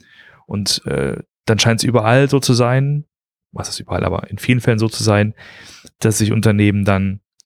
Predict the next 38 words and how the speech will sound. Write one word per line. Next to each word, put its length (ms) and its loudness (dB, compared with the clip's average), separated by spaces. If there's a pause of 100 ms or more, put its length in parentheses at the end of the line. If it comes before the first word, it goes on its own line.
(140)
sehr 200 -2
viel 500 2 (260)
Tech-Personal 2000 -2 (420)
ins 240 -6
Haus 240 -2
holen 280 0 (480)
und 200 -4
sozusagen 320 -4
f-, 220 -12
auf 120 -4
der 100 2
grünen 300 2
Wiese 440 0 (300)
neue 200 2
Software 300 -2
bauen 200 -2
lassen, 320 -6 (320)
um 160 0
dann 280 0
halt 180 0
sagen 200 0
zu 100 -4
können, 120 0
"Okay, 220 -2
das 180 0
ist 160 -4
wirklich 300 -4
eine 60 0
Software, 280 -2
die 80 -4
ist 120 -4
für 80 -4
uns 120 -2
gebaut, 340 -2
die 60 -4
bauen 240 0
wir 80 0
selber." 400 -2